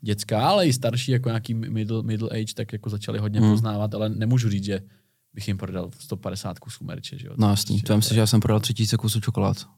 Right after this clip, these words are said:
Speaker 1: No, ale taky po osmi letech
Speaker 2: Jo, jo.
Speaker 1: haslení a
Speaker 2: Ano, a důvěry.
Speaker 1: důvěry,
Speaker 2: Ano,
Speaker 1: přesně
Speaker 2: ano,
Speaker 1: tak,
Speaker 2: ano,
Speaker 1: no.
Speaker 2: přesně tak, ale jakože udělal jsem to za dva týdny, ale jde,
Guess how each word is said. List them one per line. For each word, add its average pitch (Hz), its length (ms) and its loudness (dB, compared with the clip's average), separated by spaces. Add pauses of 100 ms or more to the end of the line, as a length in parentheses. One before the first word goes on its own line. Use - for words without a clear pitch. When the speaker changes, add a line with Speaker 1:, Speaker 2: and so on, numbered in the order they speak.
Speaker 1:
No, 123 180 -8 (120)
ale 104 180 -2
taky 104 200 -4
po 104 180 -6
osmi 107 300 -8
letech 104 320 -4 (160)
Speaker 2:
Jo, - 20 -20 (800)
jo. 135 120 6
Speaker 1:
haslení 113 340 4
a 107 140 -4
Speaker 2:
Ano, 113 280 6
a 107 60 6
důvěry. 113 380 6
Speaker 1:
důvěry, 110 420 2
Speaker 2:
Ano, 123 200 6
Speaker 1:
přesně 113 140 6
Speaker 2:
ano, 101 100 6
Speaker 1:
tak, - 80 2
Speaker 2:
ano, 113 100 6
Speaker 1:
no. 104 40 4
Speaker 2:
přesně 110 240 2
tak, 107 240 4
ale 107 180 6
jakože 110 460 4 (360)
udělal 110 300 4
jsem 113 140 6
to 104 60 4
za 113 80 6
dva 107 140 4
týdny, 113 400 4
ale 110 200 4
jde, 107 80 4